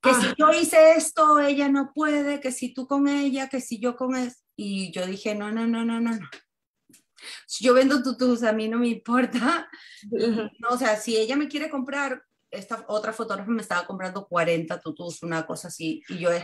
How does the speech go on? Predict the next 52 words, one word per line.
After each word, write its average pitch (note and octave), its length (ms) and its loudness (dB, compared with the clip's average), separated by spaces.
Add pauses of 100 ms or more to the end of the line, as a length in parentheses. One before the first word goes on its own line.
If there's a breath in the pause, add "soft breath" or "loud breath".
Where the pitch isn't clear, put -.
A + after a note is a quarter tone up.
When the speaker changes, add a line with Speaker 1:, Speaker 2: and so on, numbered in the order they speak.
Speaker 1:
que, G#3 100 -6
Speaker 2:
Wow. - 60 -14
Speaker 1:
¿cómo G#3+ 220 2
yo C4 140 2
voy C#4+ 180 4
a D4+ 60 4
dejar B3+ 260 -2
de B3+ 100 4
vender A#3 260 0
cuarenta B3+ 260 2
tutús B3+ 200 -6
porque B3 300 -2
a E3 140 -4
ti G3 180 -12
te A#3 80 -4
da A#3+ 100 0
la B3+ 140 2
gana C4+ 260 2
de A3+ 140 0
que F3 180 -10
yo G3+ 240 0
no B3 300 0 (260 soft breath)
use B3+ 240 -2
ese B3+ 180 0
set A3+ 260 -4
con A3 160 0
alguien A3 340 -2
más?". B3+ 400 -2 (540)
Entonces G#3+ 420 -4
ahí G3+ 220 -4
fue A#3 180 -2
que A#3 380 0
le F3+ 160 -4
dije E3+ 180 -8
a - 20 -4
mi G#3 80 -6
esposo, G3 340 -10
"Yo F#3+ 180 -6
tengo G#3+ 200 -2
que A#3 80 -4
aprender E3 420 0
a F#3 60 -6
usar F#3+ 540 -6
la F3 160 -4
cámara F3 300 -2
que G#3+ 100 -4
tenía, G#3 320 -2
que - 100 -6
era E3 120 0
una F3 200 -2
D F3 140 -2
noventa, F#3+ 560 -6